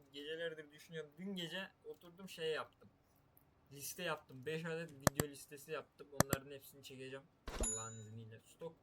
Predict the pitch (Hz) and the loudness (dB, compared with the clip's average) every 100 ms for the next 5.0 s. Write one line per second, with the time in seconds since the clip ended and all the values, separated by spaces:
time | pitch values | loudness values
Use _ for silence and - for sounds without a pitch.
0 | - 143 156 160 - 156 - 139 120 120 | -8 -2 -2 -2 -4 -6 -8 -14 -10 -8
1 | 117 117 120 151 151 143 123 147 - - | -6 -8 -8 -6 -4 -4 -4 -12 -18 -20
2 | - - - - - 147 139 135 - 143 | -20 -20 -20 -18 -6 -4 -4 -6 -2 -2
3 | 131 120 123 - - - - - - 147 | -2 -4 -8 -12 -20 -20 -20 -20 -16 -10
4 | 135 127 120 123 131 120 127 107 104 | -8 -8 -10 -8 -10 -10 -6 -6 -6